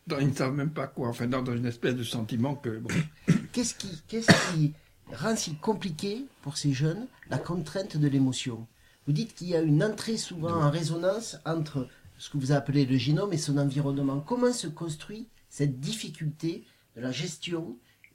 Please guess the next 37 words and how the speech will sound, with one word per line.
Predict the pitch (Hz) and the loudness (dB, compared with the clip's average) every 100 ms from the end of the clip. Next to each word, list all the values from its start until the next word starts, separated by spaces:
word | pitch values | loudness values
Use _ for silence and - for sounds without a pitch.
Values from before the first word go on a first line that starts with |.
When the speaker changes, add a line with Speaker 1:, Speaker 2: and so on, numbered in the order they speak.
| _ _ _ _ 127 | _ _ _ _ -4
Speaker 2:
de | 175 | 2
l'émotion ? | 156 139 123 - 110 - 120 | 4 4 2 -6 -8 -6 -2
Speaker 1:
Elle | 110 151 | 2 2
se | 151 | 2
compte, | - 127 117 - 90 101 | 0 2 0 -2 -8 -2
c'est | 117 | 0
là | 117 | 2
où | 113 | 2
l'accordage | 104 120 95 104 101 | 0 0 -2 -2 -2
est | - | -4
important. | 92 92 110 - 127 - - _ _ _ | -4 -4 -8 -10 -14 -14 -20 _ _ _
Elle | 98 | -8
se | 101 | -6
conduit | 110 104 101 110 | -4 -2 -2 -2
comme | 143 123 | -2 -2
pour | 107 | -2
l'accordage | 107 110 104 117 123 | -2 -2 -2 0 0
dans | 113 110 | -2 -2
la | 101 | -2
rencontre | 110 104 117 107 95 | -2 -2 -2 -4 -4
avec | 90 98 92 | -8 -8 -8
un | 98 | -6
environnement. | 101 107 104 98 101 - - - - - | -8 -10 -10 -10 -12 -16 -20 -20 -16 -4
Quand | 131 | -2
tout | 127 135 | 0 0
d'un | 123 117 | 2 0
coup | - 135 | -2 -2
on | 196 | -2
se | 147 | -2
rencontre, | 120 120 117 156 202 - | -2 -2 -2 -2 -4 -6
ah | 190 165 | -6 -2
ben | 165 | -2
on | 156 | -4
partage | 156 - 139 156 | -6 -8 -4 -2
des | 147 | -4
choses | - 127 | -8 -10
communes. | - 117 117 117 | -8 -6 -2 -2